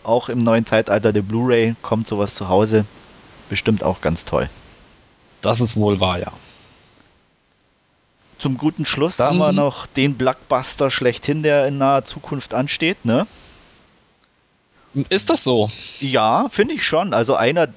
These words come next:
Speaker 1: ich sag mal, es kommen natürlich viele, aber er zählt definitiv zu, äh, denke ich schon, den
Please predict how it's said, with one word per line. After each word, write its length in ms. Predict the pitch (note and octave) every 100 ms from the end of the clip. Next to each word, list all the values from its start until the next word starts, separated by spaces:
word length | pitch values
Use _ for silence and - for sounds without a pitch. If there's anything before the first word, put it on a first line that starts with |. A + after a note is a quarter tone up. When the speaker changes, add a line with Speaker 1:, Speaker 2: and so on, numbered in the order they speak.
| -
Speaker 1:
ich 140 | G#2
sag 140 | G2 G#2+
mal, 120 | G#2+
es 100 | -
kommen 200 | A2 A#2+
natürlich 480 | A2 - G#2 G2+ -
viele, 360 | C3+ E3+ G2
aber 220 | F#2 G#2+
er 180 | G2 G2+
zählt 320 | - A#2+ G#2+
definitiv 720 | A#2 - C#3 C3 - C3 - -
zu, 420 | - B2+ B2 C3 - - - - - - -
äh, 500 | A#2 A#2 A2+ A#2 A2+ A#2 - - - -
denke 240 | G#2+ B2+ C#3
ich 80 |
schon, 220 | - C3 C#3
den 320 | B2 B2